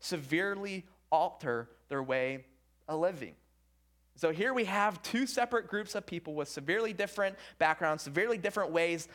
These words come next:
of living, coming together to, uh, to form a church, and they had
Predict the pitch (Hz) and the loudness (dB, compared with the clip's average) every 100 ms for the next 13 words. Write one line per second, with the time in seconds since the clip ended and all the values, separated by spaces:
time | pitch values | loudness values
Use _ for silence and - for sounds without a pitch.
0 | - 143 156 175 131 123 123 - - - | -2 2 4 2 0 -4 -8 -14 -16 2
1 | 202 233 220 196 185 180 170 170 175 - | 4 4 -2 2 4 6 4 2 -2 -12
2 | - 165 151 147 151 151 147 143 - 151 | -4 0 2 2 4 6 6 4 0 -6
3 | - 185 185 175 165 156 - - 139 139 | -4 0 2 2 0 -6 -10 -4 -4 0
4 | 247 170 156 - - - - _ 151 185 | 2 2 -2 -6 -8 -14 -20 _ 0 0
5 | 226 233 - - _ _ 185 170 - 202 | 0 -4 -10 -18 _ _ -6 -6 -6 0
6 | 208 196 | 2 0